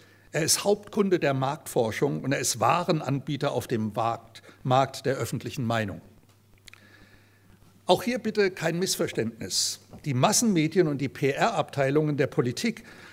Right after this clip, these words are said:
die bieten Fakten und Informationen. Also daran gibt's keinen Zweifel. Deshalb halte ich persönlich den Begriff Lügenpresse für vollkommen absurd. Der ist deshalb absurd,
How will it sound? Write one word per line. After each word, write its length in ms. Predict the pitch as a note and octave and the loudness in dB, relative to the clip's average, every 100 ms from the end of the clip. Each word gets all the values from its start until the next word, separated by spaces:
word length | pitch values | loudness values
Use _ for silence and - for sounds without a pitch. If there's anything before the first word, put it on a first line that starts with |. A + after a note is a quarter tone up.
| - | -6
die 80 | C#3+ | -6
bieten 640 | - A3+ B3 A3+ F#3+ F3+ - | -2 -2 -2 -4 -4 -4 -6
Fakten 640 | - - D3 - - D#3 D#3+ | -2 2 2 0 -6 -4 0
und 340 | E3+ D#3 D3 | 4 4 4
Informationen. 1080 | - F#3 F#3 G3+ F#3 F3+ - D#3+ F2+ F2+ - - | -4 -4 -2 -2 -2 -2 0 0 0 -8 -14 -4
Also 180 | B2 C#3+ | -4 2
daran 300 | D#3+ D#3+ E3+ | 4 4 0
gibt's 220 | - - | -2 -2
keinen 180 | D3 D3 | -2 -2
Zweifel. 280 | E3 A#2 | -2 -2
Deshalb 340 | A#2+ B2+ C#3+ - | -4 -4 -6 -4
halte 220 | E3+ E3 | -6 -6
ich 240 | - A3 | -10 -6
persönlich 600 | - D#3 D3+ C#3+ E3 E3 - - - - | -2 -2 0 -2 -2 -4 -10 -20 -20 -2
den 140 | D3 C#3 | 0 0
Begriff 380 | C#3+ E3+ - | -2 -2 -2
Lügenpresse 720 | C3+ F#3+ A3 D3+ - C#3 - D#3+ | 0 2 2 -2 -4 -2 -2 -2
für 200 | - A#2 | -2 -4
vollkommen 600 | - F#3+ F#3+ - D3+ D#3 | 0 2 2 -2 -4 -4
absurd. 540 | C3+ - F3 G#2 - - - - - - - | -6 -2 -4 -4 -10 -20 -20 -20 -20 -10 -2
Der 80 | D3+ | 0
ist 180 | - | 2
deshalb 420 | G3 G3+ G#3 G#3+ C#3 | 2 4 2 0 -6
absurd, 640 | - - C#4 C#3 G#3+ | -4 -4 -2 -2 -4